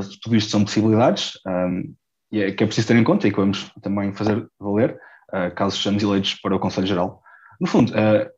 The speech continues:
preciso ter em conta também que a sustentabilidade é um processo que necessita uma consciência do impacto que as decisões que tomamos têm, não é? É um processo contínuo. E é tendo em conta esta realidade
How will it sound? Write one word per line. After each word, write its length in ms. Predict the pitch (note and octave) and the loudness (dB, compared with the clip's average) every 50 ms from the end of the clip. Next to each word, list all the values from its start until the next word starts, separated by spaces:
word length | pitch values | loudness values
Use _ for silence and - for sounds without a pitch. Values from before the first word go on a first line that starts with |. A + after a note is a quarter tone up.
| _ | _
preciso 240 | _ - C#3 B2+ C3 | _ -2 -2 0 2
ter 100 | C#3+ C3+ | 2 2
em 80 | C#3 C3 | 2 2
conta 240 | C3 B2+ B2 C3 B2 | 0 0 0 0 0
também 420 | C#3 C#3 C#3+ C3+ F#2+ F2 - - - | 0 0 0 0 0 -2 -6 -10 -10
que 100 | - A2+ | -6 -6
a 80 | A2 | -6
sustentabilidade 760 | G#2+ - - - A#2 A2 B2 B2 B2+ B2+ C3 G2 F#2 - - - - _ | -6 -6 -4 -4 -2 0 0 2 2 2 2 0 -2 -4 -10 -16 -18 _
é 80 | G2+ G2 | -8 -4
um 100 | G#2 G#2 | -4 -4
processo 460 | - - - G#2+ F2 F#2 - - - - - _ | -4 -4 -4 -4 -4 -4 -8 -10 -14 -16 -18 _
que 80 | - F#2+ | -8 -6
necessita 360 | F#2+ F#2+ - - G#2 - G2+ | -6 -4 -4 -4 -4 -4 -2
uma 160 | F#2 F#2+ F#2+ | -4 -4 -4
consciência 500 | - G#2 G2 - - A2 G2+ F#2 - G2 | -4 -4 -4 -2 -2 -2 -2 -2 -2 -2
do 60 | G2 | 0
impacto 420 | G2 F#2+ - F#2 F2+ E2 - - - - _ _ _ | 0 0 0 0 0 -2 -4 -10 -16 -20 _ _ _
que 60 | - G2+ | -8 -8
as 80 | F#2 | -8
decisões 320 | - - - G2+ F#2+ F2 - | -6 -6 -4 -4 -4 -4 -6
que 60 | - | -8
tomamos 280 | - F#2+ F#2 F2 - | -6 -6 -6 -6 -6
têm, 300 | - F#2+ F#2 A#2+ D3+ D3 - - | -4 -2 0 0 -2 -2 -6 -6
não 100 | - E2+ | -4 -4
é? 160 | G#2 - - _ _ _ | -4 -4 -8 _ _ _
É 40 | G2 | -6
um 40 | G2 | -2
processo 220 | - A2 G2 - | 0 0 0 2
contínuo. 440 | - G#2 G#2+ A2 G2+ - - - - - - - - - - - - | 0 2 2 4 4 4 2 0 -6 -16 -20 -20 -20 -20 -20 -6 0
E 100 | A2+ A2+ | 2 4
é 60 | B2 | 4
tendo 180 | A#2+ C3 C3 C#3+ | 6 6 6 6
em 40 | C#3+ | 6
conta 240 | - C3 G#2 A2 G#2 | 4 2 2 2 0
esta 160 | G2+ - G2 | -2 -2 0
realidade 560 | G2+ G#2 G#2 G#2 A2+ A2+ A#2+ C#3 D#3 F3 - | 2 2 2 4 4 4 4 2 2 -2 -6